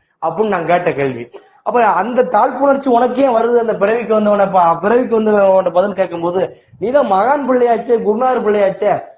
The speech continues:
கூட்டுக்குள்ள இத்தனை கோடி காளிகளும் இத்தனை கோடி சீமான்களும் குறைவில்லாம வீட்டிருக்குமே, உனக்கு எதுக்கு உள்ள இந்த இது நிலைன்னு?" சொல்லி ரிட்டன் கேக்குறாங்க. அதான் கூட்டுக்குள் இருக்குன்னு குறைவில்லாம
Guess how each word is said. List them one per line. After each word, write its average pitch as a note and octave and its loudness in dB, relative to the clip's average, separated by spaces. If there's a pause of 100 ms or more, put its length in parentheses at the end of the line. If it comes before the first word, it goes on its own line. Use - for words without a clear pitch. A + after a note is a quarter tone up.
(160)
கூட்டுக்குள்ள B3+ -2
இத்தனை A#3+ 0
கோடி G#3+ 0
காளிகளும் A#3 0
இத்தனை A3+ -2
கோடி A3 0
சீமான்களும் A3+ -2
குறைவில்லாம A#3 2
வீட்டிருக்குமே, F#3+ -6
உனக்கு G3+ 0
எதுக்கு A3+ -2
உள்ள G#3+ 0
இந்த F#3+ -2
இது F#3 0 (240)
நிலைன்னு?" G#3+ 2
சொல்லி G3 2
ரிட்டன் F3 -2
கேக்குறாங்க. D#3 0
அதான் F#3+ 0
கூட்டுக்குள் G#3+ -2
இருக்குன்னு F#3+ -2
குறைவில்லாம F#3 0